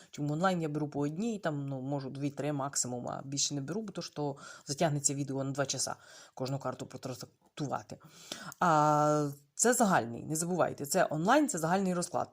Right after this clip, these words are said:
тому, е, вас багато, і сказати всі ситуації я не можу. Але основне, то, що підійде для всіх, це майте надію, зір-, з-, вищі сили з вами.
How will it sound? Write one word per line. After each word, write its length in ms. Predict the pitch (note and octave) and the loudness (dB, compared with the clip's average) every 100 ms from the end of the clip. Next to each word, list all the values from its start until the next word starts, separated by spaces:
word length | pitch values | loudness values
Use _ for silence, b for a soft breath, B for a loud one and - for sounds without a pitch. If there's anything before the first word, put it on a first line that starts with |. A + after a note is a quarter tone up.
| - | -4
тому, 380 | E3+ G3+ E3 - B F3+ B - | -2 0 0 -4 B -16 B -6
е, 200 | D#3+ D3 | -4 0
вас 300 | E3 D#3 E3+ | 4 4 2
багато, 340 | F3+ D4 - | 4 4 4
і 120 | - | 0
сказати 440 | - D#3+ G3 A3+ G3+ | -2 2 4 4 -2
всі 400 | - - A3+ B3+ | 0 2 4 2
ситуації 500 | F#3+ F#3+ A#3 F#3 E3 | 4 4 4 2 2
я 100 | G#3+ | 4
не 80 | |
можу. 380 | A3 G#3 C3 A2 - _ _ _ _ - | 6 6 4 0 -10 _ _ _ _ 4
Але 180 | F3+ G3 | 6 6
основне, 640 | G3+ - B3 A3 C#3+ B2 - | 4 4 6 6 4 0 -6
то, 100 | F3+ | -6
що 120 | D3 | -4
підійде 380 | - D#3 D#3 D#3+ | -8 -6 -2 0
для 160 | D3+ F#3+ | 2 4
всіх, 400 | - F4 F#4 - B B B | 6 6 4 0 B B B
це 320 | - G#3 D#3 B B B B B | 2 4 4 B B B B B
майте 320 | G#3 G#3 G#3 | 4 4 4
надію, 580 | G3 D#3 F3+ F3+ A#3 C#4+ - | 2 4 4 4 2 -2 -2
зір-, 280 | C#3+ A#3+ - - | 2 2 0 -4
з-, 180 | F#3 | -2
вищі 360 | F#3+ A#3+ B3+ B3+ | 2 6 6 6
сили 280 | - B3+ A3+ | 4 6 4
з 80 | G3 | 6
вами. 360 | G#3 C3+ B2 | 6 6 0